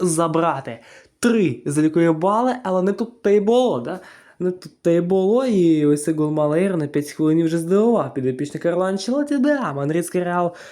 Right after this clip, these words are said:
мав хороші нагоди, ось, напевно, був удар Федеріко Вальверде зі штрафного, коли вдалося відбити вратарю Лас Пальмаса доволі таки неприємний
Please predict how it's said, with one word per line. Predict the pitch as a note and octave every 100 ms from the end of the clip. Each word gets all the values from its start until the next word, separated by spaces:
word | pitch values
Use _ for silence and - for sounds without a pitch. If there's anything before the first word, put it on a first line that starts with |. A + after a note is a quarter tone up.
| -
мав | F3 D#3+
хороші | F3+ E3+ D#3+ E3
нагоди, | D3+ D#3 D#3 A#3 A#3 F#3 F3+
ось, | D#3+ D#3+
напевно, | D3+ C#3 B2+
був | B2 C3+
удар | C3
Федеріко | - F3 G#3+ F#3+
Вальверде | G3+ G3 G3 G3 F#3 F3+ - - -
зі | D#3+ D#3+
штрафного, | - D#3+ D#3+ - E3 D#3 D3 C#3+
коли | C#3+ C#3+
вдалося | C#3 C#3 C#3 C3+
відбити | C#3+ C3 A#2 E3 D3+ D3 C3+ B2+ B2+ B2+
вратарю | B2 C3 - C#3 C3 B2+ B2 A#2 A#2 A#2
Лас | B2
Пальмаса | - C#3 B2 A#2 A#2 -
доволі | A#2+ B2 A#2+
таки | - C3
неприємний | B2 B2 B2+ B2